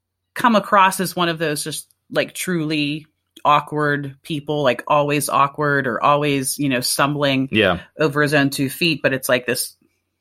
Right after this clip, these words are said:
Speaker 1: credenza is always there and he bumps into it, and just little things that he,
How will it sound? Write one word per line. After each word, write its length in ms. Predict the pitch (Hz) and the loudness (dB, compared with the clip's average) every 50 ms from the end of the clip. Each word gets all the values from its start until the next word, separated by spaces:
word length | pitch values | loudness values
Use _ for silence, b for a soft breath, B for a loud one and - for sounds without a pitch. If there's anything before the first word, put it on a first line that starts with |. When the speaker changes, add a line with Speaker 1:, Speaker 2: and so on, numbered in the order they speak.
| _ _ _ _ - | _ _ _ _ -4
Speaker 1:
credenza 460 | - 156 147 139 139 131 123 123 120 | 0 2 2 2 2 0 0 0 -2
is 100 | 120 117 | -2 -2
always 380 | - 127 131 127 131 131 123 - | -2 0 0 0 0 -2 -2 -2
there 220 | 139 127 123 123 | 0 0 0 0
and 100 | 120 120 | 0 -2
he 80 | 123 120 | -4 -4
bumps 340 | 117 127 113 120 120 - 127 | -4 -4 -4 -4 -6 -6 -6
into 380 | 127 123 123 - - 127 120 | -6 -6 -6 -6 -6 -4 -4
it, 240 | 117 117 120 113 - | -2 -2 -2 -4 -4
and 160 | - - - B B B B B B B B | -8 -12 -14 B B B B B B B B
just 200 | - 190 175 - | -4 -4 -2 0
little 220 | 180 190 185 180 165 | 0 2 2 2 2
things 340 | 175 180 160 147 143 135 | 2 2 2 2 2 0
that 100 | - 147 | 0 0
he, 280 | 143 139 131 127 127 - | 0 0 0 -2 -6 -10